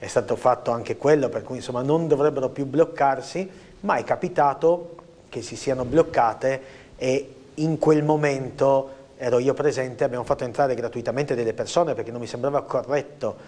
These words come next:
farle attendere chissà quanto sotto, sotto il sole. Mi sono preso questa responsabilità anche perché eventuali non incassi poi li andiamo a imputare al, al gestore che, che, de-,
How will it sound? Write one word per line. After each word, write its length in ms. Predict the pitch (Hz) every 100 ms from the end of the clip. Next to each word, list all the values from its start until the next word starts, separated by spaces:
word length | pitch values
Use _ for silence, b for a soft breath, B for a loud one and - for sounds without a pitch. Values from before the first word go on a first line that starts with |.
| B B
farle 340 | - 135 127
attendere 600 | 117 - 147 143 127 117 107
chissà 340 | 123 - 131
quanto 500 | - 135 135 117 120
sotto, 400 | - 127 - 113
sotto 300 | - 139 -
il 80 | 165
sole. 500 | - 135 131 143 160 B B B -
Mi 120 | 123
sono 160 | 131 120
preso 340 | 127 131 113
questa 240 | - 120
responsabilità 880 | 120 110 120 107 117 143 156 127 127 160 B B - - -
anche 260 | 131 110
perché 600 | 143 135 123 113 117 - -
eventuali 640 | - 120 117 123 135 127
non 160 | 123 131
incassi 440 | 151 - 98 -
poi 220 | 113 117 120
li 80 |
andiamo 300 | 113 110 127
a 20 | 120
imputare 640 | 104 123 120 180 107 104
al, 720 | 95 95 101 101 101 98 95 92 B B B -
al 540 | 90 107 104 104 104 104
gestore 640 | 117 - - 123 120 117
che, 800 | - 110 107 101 101 101 98 98
che, 260 | - 101 95 - - 107 113 95
de-, 140 | 101